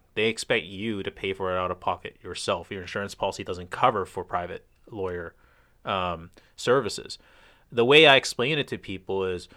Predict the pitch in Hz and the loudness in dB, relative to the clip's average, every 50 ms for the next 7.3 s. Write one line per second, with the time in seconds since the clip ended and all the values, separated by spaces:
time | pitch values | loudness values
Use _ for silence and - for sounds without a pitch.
0 | - _ _ _ _ _ _ - - - 170 175 170 147 120 127 - - 120 127 | -20 _ _ _ _ _ _ -6 -2 4 6 8 8 8 8 4 2 0 0 0
1 | 135 127 - 151 135 120 110 101 - _ - - 123 123 127 120 117 117 117 113 | 0 2 2 0 0 0 -4 -6 -10 _ -8 -8 -8 -4 -4 -2 -2 -2 -2 -4
2 | 107 104 117 107 107 107 107 107 - 107 104 101 98 95 98 101 - - - 110 | -2 0 0 2 2 4 2 2 2 0 0 2 2 2 2 0 -2 -4 -6 -6
3 | 107 - 113 98 - - - 117 117 107 98 101 - 101 101 101 98 95 92 - | -6 -4 -6 -6 -6 -4 -2 -2 -2 -2 -4 -4 -4 -2 -2 -2 -2 -4 -8 -8
4 | - 101 95 95 92 87 - - 113 120 - - - 117 110 - - 107 101 98 | -6 -6 -6 -6 -8 -8 -2 0 0 0 0 0 -2 -4 -2 -2 -2 -2 -2 -2
5 | 104 110 120 135 165 170 - - 147 123 113 104 98 107 - - - 120 113 107 | 0 2 2 2 0 -2 -6 -6 -4 -4 -4 -4 -6 -10 -12 -2 2 2 4 4
6 | 107 104 98 - 117 107 104 101 101 95 95 - - 101 92 87 95 90 90 92 | 2 0 0 -2 -4 -4 -4 -6 -6 -6 -8 -8 -8 -8 -10 -8 -10 -10 -10 -8
7 | 90 92 101 120 143 | -6 -6 -6 -6 -6